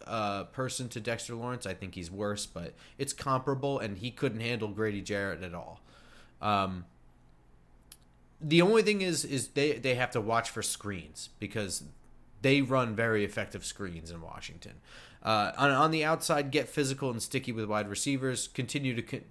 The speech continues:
your Wink Martindale. It's Sam Howell. It's a rookie quarterback. Confuse him. It,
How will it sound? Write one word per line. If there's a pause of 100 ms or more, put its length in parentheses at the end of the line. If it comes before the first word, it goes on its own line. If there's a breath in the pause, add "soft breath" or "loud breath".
(160)
your
Wink
Martindale.
It's
Sam
Howell.
It's
a
rookie
quarterback.
Confuse
him. (500 loud breath)
It,